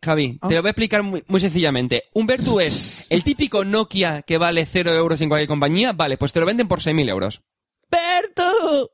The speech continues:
Speaker 1: O por, no sé, me da igual, ¿eh? Por ochocientos euros o mil quinientos euros.
Speaker 2: Y no hace
Speaker 1: Tranquilamente,
Speaker 2: nada, ¿eh?
Speaker 1: ¿eh?
Speaker 2: No hace nada, no hace nada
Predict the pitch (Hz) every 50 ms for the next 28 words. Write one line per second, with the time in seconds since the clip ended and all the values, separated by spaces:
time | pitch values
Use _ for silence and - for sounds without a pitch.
0 | _ _ 170 175 - 175 170 170 - - - - - 165 - - - 180 143 147
1 | 151 170 202 170 165 151 139 160 233 285 - - - - - - _ 190 180 -
2 | - 180 180 - 185 170 196 233 214 208 175 180 180 190 190 175 160 - - 160
3 | 160 156 151 165 - _ - - _ _ _ _ - 196 226 220 - - 196 202
4 | 190 180 175 - 165 139 123 120 113 113 - - - 165 151 160 156 - 160 -
5 | 180 - 202 240 233 214 196 180 156 131 135 190 302 226 247 240 254 254 240 262
6 | 254 - 220 208 202